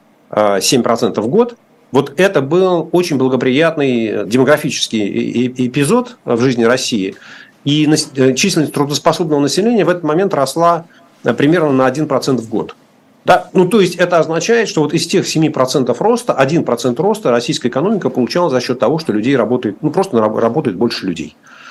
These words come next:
Да, при той же самой производительности труда, при той же самой, э, при том же самом капитале, который экономика использует.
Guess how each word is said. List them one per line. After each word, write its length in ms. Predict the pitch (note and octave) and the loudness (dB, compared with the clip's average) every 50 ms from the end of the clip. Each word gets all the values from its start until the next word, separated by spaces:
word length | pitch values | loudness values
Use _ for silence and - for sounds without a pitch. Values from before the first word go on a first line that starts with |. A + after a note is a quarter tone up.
| - - - - | -20 -20 -14 -2
Да, 160 | - C3 C#3+ | 2 2 4
при 140 | C3+ - C3+ | 4 2 0
той 160 | C3+ - F#3 | 2 2 0
же 100 | D#3+ C#3 | 0 0
самой 240 | B2+ - F3 E3 C#3+ | 0 0 0 0 0
производительности 560 | - - A2+ A#2 B2+ C3 C3 C#3 B2 A2+ - | -2 -2 0 0 0 0 2 2 0 0 0
труда, 300 | - A2+ A#2 B2+ G3+ A3+ | -2 -4 -2 2 2 2
при 140 | G#3+ - C3 | 2 0 -2
той 180 | C3 - C3 A2+ | -2 -2 -2 -2
же 100 | A2 G#2+ | -2 -2
самой, 360 | - - B2 A2 A2 G#2 G2+ | 0 0 0 0 2 0 0
э, 260 | G#2 A2 A2 G#2+ G#2+ | 0 0 0 0 -2
при 120 | A2 A2+ - | -4 -4 0
том 180 | - D3 G#2+ | 0 0 2
же 80 | A2 G#2+ | 0 -2
самом 380 | - - B2 G#2+ F#2+ G2 G#2 | 0 0 0 0 0 -2 -4
капитале, 500 | - - A#2 - - - G#3+ A3 G#3 F#3+ | -6 -6 -6 -6 -2 0 0 2 2 0
который 300 | - F3+ E3 D#3+ D#3 D3 | -2 -2 0 0 0 0
экономика 460 | C#3+ D3 C#3+ C#3+ C#3 C3 C3 C3 C3 A#2+ | 0 0 0 2 2 0 0 0 -2 -2
использует. 520 | A#2 - - A#2 A2 G2+ G2+ G#2 - - | -2 -2 -4 -4 -4 -4 -4 -8 -8 -8